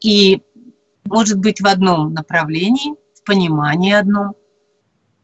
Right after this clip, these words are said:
начинать думать, думу.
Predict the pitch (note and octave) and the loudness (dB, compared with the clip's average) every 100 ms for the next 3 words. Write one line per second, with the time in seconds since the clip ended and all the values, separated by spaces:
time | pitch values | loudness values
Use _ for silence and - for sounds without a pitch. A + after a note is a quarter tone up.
0 | _ F#3 G3 - F#3 D#3+ D3 D3+ E3 E3 | _ -2 -2 0 2 2 0 -4 -4 -6
1 | B3+ - _ _ _ _ _ _ _ _ | -8 -12 _ _ _ _ _ _ _ _
2 | _ _ _ - E3+ D#3 D3 C#3 | _ _ _ -6 -4 -2 -2 -6